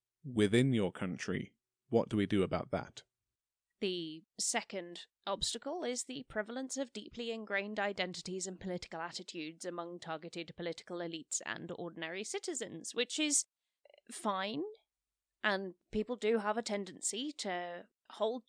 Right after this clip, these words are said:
Speaker 2: tightly to the opinions they currently hold.
Speaker 1: What if the disinformation campaign is directly appealing to those deeply held and ingrained political beliefs?
Speaker 2: No matter what you do, people do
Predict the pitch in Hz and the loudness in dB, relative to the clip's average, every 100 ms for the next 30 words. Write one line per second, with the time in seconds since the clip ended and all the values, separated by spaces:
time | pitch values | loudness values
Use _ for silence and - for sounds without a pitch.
0 | - 226 - 143 311 339 349 202 - - | -2 2 2 0 -2 0 2 2 0 -4
1 | - 214 202 247 247 233 226 214 220 208 | -2 -2 0 0 0 -2 0 0 0 -2
2 | - 226 240 247 196 175 196 240 - - | -4 -4 -2 -4 -2 -2 -2 -4 -10 -18
3 | - - 120 117 - 120 123 127 120 120 | -14 -6 0 0 2 2 4 4 0 2
4 | 113 - 117 113 110 113 107 110 107 110 | 2 2 0 2 2 4 2 2 -2 0
5 | 113 117 120 117 110 - 147 151 117 101 | 2 2 4 4 4 4 6 8 6 4
6 | 92 104 104 98 95 - 113 101 104 98 | 2 4 4 2 0 -4 -4 -2 -2 0
7 | 110 98 95 90 98 92 92 98 104 101 | 2 2 2 0 -2 0 0 0 2 2
8 | 95 90 - 101 98 - 104 92 90 98 | 2 0 0 0 0 0 2 2 2 0
9 | 92 - - - - - _ _ _ _ | 0 -2 -6 -4 -6 -10 _ _ _ _
10 | - 269 277 262 269 262 220 247 277 269 | -4 -2 0 0 0 0 0 -2 -2 -4
11 | 233 262 254 269 254 294 294 285 | -4 -6 -6 -8 -2 0 0 0